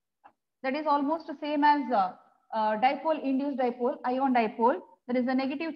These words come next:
negatively charged ion, say X minus, which is inducing polarity on a dipole molecule, that is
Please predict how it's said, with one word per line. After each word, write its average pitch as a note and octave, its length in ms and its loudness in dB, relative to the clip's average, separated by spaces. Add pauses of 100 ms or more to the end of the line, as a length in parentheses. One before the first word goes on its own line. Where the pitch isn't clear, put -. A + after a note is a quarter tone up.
(120)
negatively C#4+ 400 -4
charged C#4 400 4
ion, B3+ 420 2 (100)
say B3 80 -2
X B3+ 280 -4
minus, C4 440 0 (300)
which D4 220 -6
is F#4 140 -6 (320)
inducing D#4 760 0 (960)
polarity C#4+ 420 2
on C4+ 180 6
a E4 200 2 (640)
dipole C#4+ 360 0
molecule, E3+ 520 -2
that G#3+ 120 -2
is A#3 80 -2